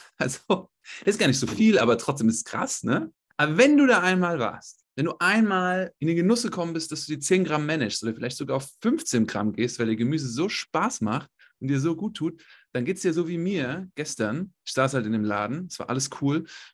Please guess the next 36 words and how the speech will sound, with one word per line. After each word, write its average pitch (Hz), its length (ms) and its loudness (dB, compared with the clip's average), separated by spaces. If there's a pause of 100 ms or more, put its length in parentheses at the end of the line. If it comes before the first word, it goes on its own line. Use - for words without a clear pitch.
Und 127 60 -2
dann 123 120 0
kam 151 240 -2
bei 151 120 2
der 135 140 2
Aioli-Platte 165 680 -2
mit 131 160 -4
diesen 107 380 -4
zwei 120 240 -4
Kilo 131 260 -4
Oliven 147 460 0
und 113 180 -2
der, 104 180 -2
und 98 140 -8
einem 101 180 -6
halben 120 240 0
Kilo 123 540 -4
Aioli 110 460 0
und 110 160 -6
dem 104 220 -6
Kilo 127 240 -2
Brot. 113 420 -4 (560)
Unter 170 180 2
den 151 140 2
Oliven 127 360 -2
lagen 120 380 -4
so 110 360 -6 (460)
acht - 340 -8 (240)
Rucola-Stängel 95 920 -6 (120)
und 110 180 0
Feldsalat. 85 760 -4 (140)
Und 107 100 -2
ich 107 140 0
hab - 100 -2
mir 113 160 4
so, 110 160 2